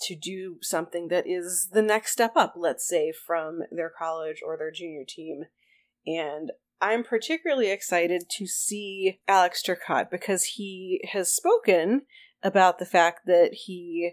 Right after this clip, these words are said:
you know, has been able to spend so much time, so much extra time working out, rehabbing injuries, getting completely in shape that he wasn't necessarily able to do. If hockey had started a hundred percent on time here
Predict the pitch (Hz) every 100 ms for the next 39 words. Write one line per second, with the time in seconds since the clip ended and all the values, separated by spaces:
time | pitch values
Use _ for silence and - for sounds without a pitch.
0 | _ - 180 175 180 175 190 190 196 -
1 | 190 180 - - - 208 196 185 - -
2 | 190 180 165 170 - - - 196 160 -
3 | 233 - 277 190 117 127 160 175 _ _
4 | _ 190 185 175 175 202 233 226 - 196
5 | 214 208 190 190 185 185 180 170 - _
6 | _ - 269 240 233 226 214 202 190 -
7 | 226 220 196 170 - 190 - 262 233 202
8 | 185 - 190 185 - _ _ _ _ 175
9 | 190 - 220 196 208 220 208 196 190 -
10 | 196 180 170 185 160 170 196 262 233 220
11 | 247 247 254 240 220 - 220 233 226 202
12 | 220 220 226 - 208 180 185 - 220 269
13 | 247 196 156 170 185